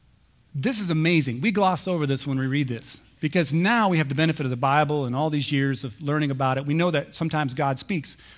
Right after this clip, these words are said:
When God spoke to Abraham, it had never been recorded anywhere that God is actually somebody who talked. This was revolutionary. The third thing that God said to Abraham in Genesis chapter fifteen, the third thing he says to him, he says, "Abraham, do not fear,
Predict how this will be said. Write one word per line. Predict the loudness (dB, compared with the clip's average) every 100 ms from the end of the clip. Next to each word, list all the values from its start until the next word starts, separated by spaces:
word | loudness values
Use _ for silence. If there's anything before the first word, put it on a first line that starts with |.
| -6
When | -2
God | 0 0
spoke | -2 -4 -4
to | -4 0
Abraham, | 2 2 0 -2 -4 -8 -12 2
it | 4
had | 6
never | 4 2
been | 2 2
recorded | 2 0 0 2 2
anywhere | 2 4 4 2 0
that | 0
God | 4 6 6
is | 2
actually | 0 -2 -2 -4 -4
somebody | -4 -2 -2
who | -4
talked. | -8 -10 -16 -20 -20 -20 -20 -20 -20 _
This | -2 0
was | -2
revolutionary. | -2 6 6 6 2 0 -2 -6 -8 -14 -20 -20 -20 -20 -20 -8
The | -6
third | -6 -2 2 2 2 0
thing | 0 2 2
that | 0
God | 4 4 4
said | 0 0
to |
Abraham | 0 0 0 -2 -2
in | -2
Genesis | 0 0 -2 -6
chapter | -2 -4 -4
fifteen, | -8 -8 -4 -6 -6 -10
the |
third | -12 -8 0 0 2
thing | 0 2
he | 0
says | 0 -2 -2
to | -8
him, | -10 -14 -18 -8
he | -4
says, | 0 2 4
"Abraham, | 4 4 2 2 -2 -6 -10 0
do | 4 6
not | 4 2
fear, | 0 0 2 -2